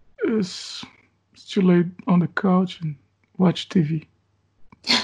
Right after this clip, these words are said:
Speaker 2: Well, you better do something. Everyone is doing something. Learn something new, cooking, gardening, whatever, whatever you like. But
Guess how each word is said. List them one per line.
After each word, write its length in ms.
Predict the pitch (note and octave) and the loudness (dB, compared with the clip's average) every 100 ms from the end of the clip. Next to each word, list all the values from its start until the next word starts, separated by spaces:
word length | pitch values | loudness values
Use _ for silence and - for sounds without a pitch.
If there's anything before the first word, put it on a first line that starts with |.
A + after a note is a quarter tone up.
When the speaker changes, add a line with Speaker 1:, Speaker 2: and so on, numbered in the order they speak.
| - _ _ _ _ _ _ _ | -6 _ _ _ _ _ _ _
Speaker 2:
Well, 440 | - G#3 C4 B4+ - _ _ _ _ | 2 4 4 0 -6 _ _ _ _
you 120 | G#3+ F#3+ | 0 4
better 220 | G3 G3+ | 6 6
do 100 | B3 | 2
something. 520 | - G3+ A3+ F3 D3+ _ _ _ - | -2 -6 -6 -8 -12 _ _ _ -2
Everyone 480 | A3 A#3+ C4 A3 A3+ | 0 2 0 0 0
is 100 | F#3 | 0
doing 240 | F#3+ F3 | 0 0
something. 440 | - G3 F3 - _ _ _ _ _ _ _ - | -6 -12 -14 -14 _ _ _ _ _ _ _ -4
Learn 260 | A3+ F#4 - | 0 0 0
something 300 | B4+ B4 B4 | -8 -6 -2
new, 680 | G#3 G3+ C#4 G#3+ F3 E3 D#3+ - | -2 0 2 2 0 -6 -8 -2
cooking, 420 | G#3 A#3 F3+ D#3 | -2 -2 -4 -4
gardening, 520 | D#3 F3 F3 E3 D#3+ | -2 -2 -2 -4 -4
whatever, 500 | F3+ F3 F3+ F3 E3 | -2 0 0 0 -4
whatever 240 | E3+ G3 G3+ | 0 0 2
you 80 | |
like. 420 | F#3+ F#3 G3+ - _ _ _ _ _ _ | 0 -2 -6 -12 _ _ _ _ _ _
But 140 | - | -16